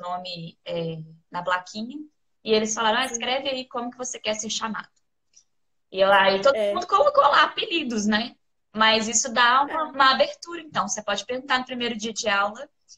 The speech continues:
Speaker 1: pros alunos como você quer ser chamado. Então, se tem um
Speaker 2: E
Speaker 1: aluno
Speaker 2: assim
Speaker 1: de dez anos,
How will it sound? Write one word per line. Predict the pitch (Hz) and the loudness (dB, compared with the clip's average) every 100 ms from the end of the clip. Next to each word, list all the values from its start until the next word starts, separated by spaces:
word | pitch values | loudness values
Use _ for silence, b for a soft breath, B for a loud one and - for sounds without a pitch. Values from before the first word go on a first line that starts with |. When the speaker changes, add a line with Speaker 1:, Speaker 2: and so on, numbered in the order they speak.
| _ | _
Speaker 1:
pros | - 226 220 | -8 -2 0
alunos | 247 320 254 233 170 - - | 0 0 -4 -6 -8 -8 -6
como | 214 226 | -6 -6
você | 226 226 | -8 -10
quer | 214 196 | -8 -8
ser | 190 | -6
chamado. | - 202 190 156 160 _ _ _ _ _ - 208 | -6 -6 -6 -8 -10 _ _ _ _ _ -18 -12
Então, | 170 208 | 0 0
se | 214 - | 0 -2
tem | 233 240 | -4 0
um | |
Speaker 2:
E | |
Speaker 1:
aluno | 240 262 233 | 2 2 2
Speaker 2:
assim | 226 | -2
Speaker 1:
de | 233 | 0
dez | 233 277 294 | 2 2 2
anos, | 254 202 170 170 165 - | -2 -2 -2 -6 -8 -10